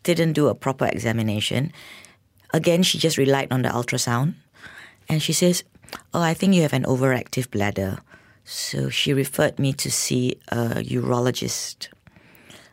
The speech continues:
I went through a lot of pain with that urologist, who then examined all the wrong parts of me. Just think catheters. Yeah,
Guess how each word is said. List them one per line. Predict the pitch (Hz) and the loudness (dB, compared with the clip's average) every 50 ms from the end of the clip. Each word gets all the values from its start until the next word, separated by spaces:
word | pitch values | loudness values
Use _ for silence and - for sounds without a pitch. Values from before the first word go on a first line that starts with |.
| _ _ _ _ _ _ - | _ _ _ _ _ _ -4
I | 123 131 | -2 0
went | 131 143 147 156 156 - | 2 2 2 2 2 0
through | - - 127 | 0 0 0
a | 117 110 | 2 2
lot | 120 120 135 151 | 2 2 0 0
of | 156 147 | -2 -4
pain | - - 151 139 123 117 120 | -4 -2 -2 0 0 -2 -2
with | 123 123 120 - | -4 -4 -4 -2
that | 117 110 - - _ - - | -2 -2 -2 -4 _ -8 -4
urologist, | 113 110 120 120 127 127 - - 78 - - - - 196 - _ _ - - - _ _ | -2 0 0 2 2 0 0 -2 -4 -6 -6 -8 -10 -12 -16 _ _ -20 -20 -20 _ _
who | - - 131 | -6 -4 -2
then | 123 127 127 131 131 | 0 2 2 0 0
examined | - - - - - - 123 120 120 123 123 123 127 123 - - | -2 -4 -8 -10 -8 -4 -2 0 0 2 0 0 -2 -2 -2 0
all | 139 147 156 156 170 170 180 180 165 - - - - _ - | 2 4 4 4 4 4 4 4 2 0 -4 -12 -20 _ -4
the | - 143 131 | -2 0 0
wrong | 123 139 135 139 139 147 147 143 | 2 2 2 2 2 0 -2 -4
parts | - 156 143 117 - - - - - - - - _ _ _ _ _ _ _ - | -2 -2 0 -2 -2 -4 -4 -6 -6 -6 -8 -12 _ _ _ _ _ _ _ -4
of | - 139 - - | -4 -4 -4 -2
me. | 131 135 131 120 113 - - - _ _ _ _ _ _ _ _ _ _ _ _ _ - | -2 0 0 0 -2 -4 -6 -10 _ _ _ _ _ _ _ _ _ _ _ _ _ -10
Just | - - 170 - - | -6 -4 -4 -4 -4
think | - - 165 165 160 156 151 - - _ _ _ _ _ _ _ _ _ _ _ - | -2 0 0 0 0 -2 -4 -8 -14 _ _ _ _ _ _ _ _ _ _ _ -10
catheters. | - 123 127 - 147 135 - 113 107 104 - - - - - - - - - - - _ _ _ _ _ _ _ - | -10 -8 -6 -6 -6 -6 -4 -4 -6 -6 -6 -10 -14 -14 -16 -16 -18 -18 -20 -20 -20 _ _ _ _ _ _ _ -8
Yeah, | 127 127 117 | -6 -6 -6